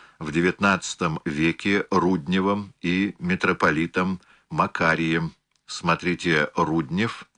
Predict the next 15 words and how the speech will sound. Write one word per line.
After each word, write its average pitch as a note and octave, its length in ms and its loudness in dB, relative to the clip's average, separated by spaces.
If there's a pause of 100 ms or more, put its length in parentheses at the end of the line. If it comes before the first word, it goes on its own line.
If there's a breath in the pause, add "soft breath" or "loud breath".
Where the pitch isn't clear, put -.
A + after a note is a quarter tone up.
(180)
Рассуждения. F2 1000 0 (560)
Страница E2+ 640 0
сто F2 300 -2
двадцать E2 500 -2
седьмая. D2+ 540 -2 (320 loud breath)
Макарий. F#2+ 680 0 (340)
История F#2+ 580 0
русской F#2 400 -2
церкви. F2 580 -2 (320 soft breath)
Том E2 220 0
шестой. F#2 640 -2
Страница F2 840 -2 (200 soft breath)
двести D#2 540 -2
семьдесят D#2 760 -4 (280)
четвертая. C#2 680 -4